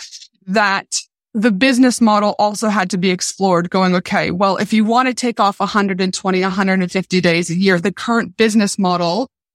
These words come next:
will either mean you stay at the revenue that you're at, or we need to s-, change things up."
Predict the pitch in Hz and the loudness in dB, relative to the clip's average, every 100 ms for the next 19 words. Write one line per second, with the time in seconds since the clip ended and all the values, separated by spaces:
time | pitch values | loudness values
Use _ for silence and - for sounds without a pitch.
0 | - 208 - 233 233 220 214 208 202 - | -4 -4 -2 -2 0 2 2 2 0 -2
1 | 214 214 - 226 214 190 190 185 185 208 | -4 -4 -2 -2 -2 -2 -2 0 2 2
2 | 208 185 - 175 - 208 311 - _ _ | 2 2 -2 -6 -4 -4 -6 -10 _ _
3 | - 262 254 214 220 349 - _ _ _ | -2 0 2 0 0 -2 -6 _ _ _
4 | _ - 233 247 226 226 220 - - 208 | _ -2 2 4 2 2 -2 -2 -2 0
5 | 202 196 - 190 196 185 127 | 0 -2 -2 -2 -2 -2 -4